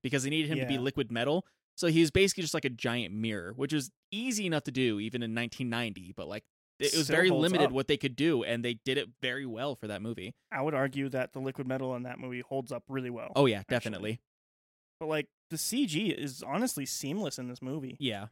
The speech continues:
Speaker 2: Like, it, it is hard to tell that it isn't real.
Speaker 1: Yeah. It very much, like, whenever she's walking around her A I suit and everything, it very much looks like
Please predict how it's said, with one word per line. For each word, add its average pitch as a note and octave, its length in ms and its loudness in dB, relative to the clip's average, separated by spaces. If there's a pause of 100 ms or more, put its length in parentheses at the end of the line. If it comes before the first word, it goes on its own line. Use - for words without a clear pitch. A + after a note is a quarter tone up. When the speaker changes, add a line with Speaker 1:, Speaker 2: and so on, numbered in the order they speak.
(380)
Speaker 2:
Like, D3+ 160 0
it, D#3 220 4 (800)
it F#3+ 120 4
is C4 160 4
hard G3+ 300 6 (260)
to F3 360 0
tell C#3+ 420 2 (840)
that C#3 280 0 (360)
it C#3 240 -4
isn't C#3 480 -4 (160)
real. - 320 -14 (160)
Speaker 1:
Yeah. G#2 200 -8 (440)
It D#3+ 240 2
very E3 320 6
much, E3 280 0 (180)
like, C#3 200 -4
whenever E3+ 360 2
she's D#3+ 320 0
walking C3+ 280 -2
around C3 120 -2
her C3 200 -4
A A#2+ 160 -2
I G#2+ 160 -4
suit - 240 -6
and G2 80 -14
everything, G#2 340 -8
it C3 140 -4
very C3+ 400 2
much B2+ 240 -4
looks A2+ 560 -4
like A2 340 -4